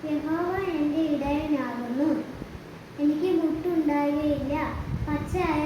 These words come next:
പുൽപ്പുറങ്ങളിൽ അവൻ എന്നെ കിടത്തുന്നു, സ്വസ്ഥതയുള്ള വെള്ളത്തിനരികത്തേക്ക് എന്നെ നടത്തുന്നു.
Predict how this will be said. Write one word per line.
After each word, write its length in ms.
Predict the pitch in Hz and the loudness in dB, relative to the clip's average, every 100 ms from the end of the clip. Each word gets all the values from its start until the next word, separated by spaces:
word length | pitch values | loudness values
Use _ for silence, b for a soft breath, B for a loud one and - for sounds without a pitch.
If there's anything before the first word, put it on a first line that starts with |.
| 302 | 0
പുൽപ്പുറങ്ങളിൽ 1080 | 311 285 - 277 277 277 285 277 269 285 330 320 - - - 285 | -2 -2 -2 -4 -2 -2 0 -2 -2 -2 -2 -4 -10 -14 -6 -2
അവൻ 260 | 285 320 339 320 285 | 0 0 2 2 2
എന്നെ 240 | 285 302 320 | 2 0 0
കിടത്തുന്നു, 680 | 311 269 262 262 254 254 285 269 - - | 0 -2 -2 -2 -2 0 0 0 -4 -6
സ്വസ്ഥതയുള്ള 720 | 294 294 - 330 349 359 311 311 | -4 -4 -2 -2 0 -2 -2 -4
വെള്ളത്തിനരികത്തേക്ക് 1300 | 294 277 277 311 294 294 254 269 254 269 262 262 285 311 - - - - 277 | -2 -2 -4 -4 -2 -2 -2 -4 -4 -4 -6 -4 -2 -2 -4 -8 -12 -10 -2
എന്നെ 200 | 285 302 302 | 0 2 2
നടത്തുന്നു. 640 | 277 262 - 277 269 294 | 0 -2 -4 -2 2 2